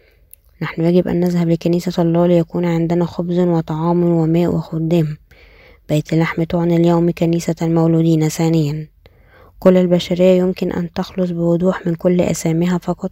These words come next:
بواسطة الإيمان بخلاص الله الذي في حقيقة إنجيل الماء والروح.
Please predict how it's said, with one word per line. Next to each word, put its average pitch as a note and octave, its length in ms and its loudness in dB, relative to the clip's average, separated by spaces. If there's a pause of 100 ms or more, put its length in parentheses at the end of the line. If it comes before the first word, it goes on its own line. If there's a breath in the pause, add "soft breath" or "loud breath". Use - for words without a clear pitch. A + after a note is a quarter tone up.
(360)
بواسطة E3+ 500 0
الإيمان E3+ 500 0
بخلاص F3 500 -4
الله E3 320 2 (720 soft breath)
الذي D#3+ 200 0
في E3+ 140 -6
حقيقة F3 480 -2 (100)
إنجيل E3+ 320 0
الماء E3+ 360 2
والروح. E3 560 0